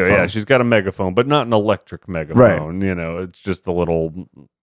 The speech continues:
Speaker 2: cylindrical cone
Speaker 1: We'll call it
Speaker 2: thing.
Speaker 1: an analog megaphone.
Speaker 2: An analog megaphone. Thank you, Jordan.
Speaker 1: You're welcome.
Speaker 2: Uh, so she's just screaming out of that. I don't remember exactly what she's saying, but it's,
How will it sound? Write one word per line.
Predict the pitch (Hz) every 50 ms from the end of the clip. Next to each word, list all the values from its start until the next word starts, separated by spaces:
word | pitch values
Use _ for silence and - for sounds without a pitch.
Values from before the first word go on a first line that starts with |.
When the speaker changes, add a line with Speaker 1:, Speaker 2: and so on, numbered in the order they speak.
| _ _ _ 85 _ _ _ _
Speaker 2:
cylindrical | - - - 101 90 90 92 87 - 92 82 - 90 82
cone | - - - 110 101 95 92 90
Speaker 1:
We'll | 131 143
call | - 175 160 139 120
it | 110
Speaker 2:
thing. | 110 107
Speaker 1:
an | 95
analog | 90 107 107 104 98 95 92 87 87 95 95 - - -
megaphone. | 104 98 131 - 147 - 156
Speaker 2:
An | 180 196
analog | 196 190 185 175 165 165 160 147 139 123
megaphone. | 123 120 110 90 92 87 - 95 90 87 92 -
Thank | 165 165 160 127 -
you, | 98
Jordan. | 78 90 92 92 107 113 120 - _ _
Speaker 1:
You're | - 117 117
welcome. | 107 - 76 76 110 - -
Speaker 2:
Uh, | 135 139 139 131 123 120 120 120
so | 117 - 160 147
she's | - - 185 180
just | 165 - 175 147 -
screaming | - - - 156 160 170 165 160 156 147
out | 143 143 143
of | 139 131
that. | 135 139 143 139 131 - _ -
I | 113 120 127 127
don't | 123 147 147 104
remember | 139 143 143 143 139
exactly | 131 123 - 139 131 127 _ - 135
what | 123 113 123 123 - -
she's | - - 139 123 117 -
saying, | - - - 175 185 190 165 135 117 104 101 104 110 104
but | 113 -
it's, | 131 156 - -